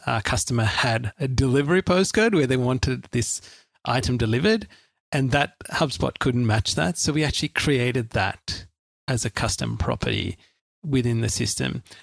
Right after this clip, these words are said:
One of the things when creating properties is make sure you, A, name them, but you, you appropriately put in the description what it's used for so that when you track back, you can figure out that the data is being collected in a,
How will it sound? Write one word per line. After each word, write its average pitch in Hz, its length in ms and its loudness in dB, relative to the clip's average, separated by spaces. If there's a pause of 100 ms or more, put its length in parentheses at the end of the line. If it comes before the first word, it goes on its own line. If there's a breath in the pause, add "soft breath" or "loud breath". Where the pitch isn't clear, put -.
(140 loud breath)
One 175 200 2
of 214 60 4
the 220 80 2
things 156 240 0
when 139 120 0
creating 131 300 0
properties 127 840 -2 (440)
is 143 220 2
make 139 320 0
sure 123 520 0
you, 123 320 0
A, 127 180 0
name 127 340 0
them, 107 180 -2
but 123 140 -2
you, 143 340 -2 (320)
you 139 380 0
appropriately 151 800 -2
put - 480 -4
in 156 160 2
the 117 80 0
description 123 580 -2
what 113 140 2
it's - 160 -2
used 120 220 -2
for 247 200 4
so - 200 -2
that 123 280 0
when 139 220 0
you 202 180 2
track - 380 -2
back, 127 460 -2 (360 loud breath)
you 143 100 0
can 143 140 2
figure 143 300 2
out 131 180 0
that 135 280 -2
the 131 100 0
data 123 320 0
is 123 100 -2
being 117 140 2
collected 123 420 -2
in 123 220 0
a, 117 320 0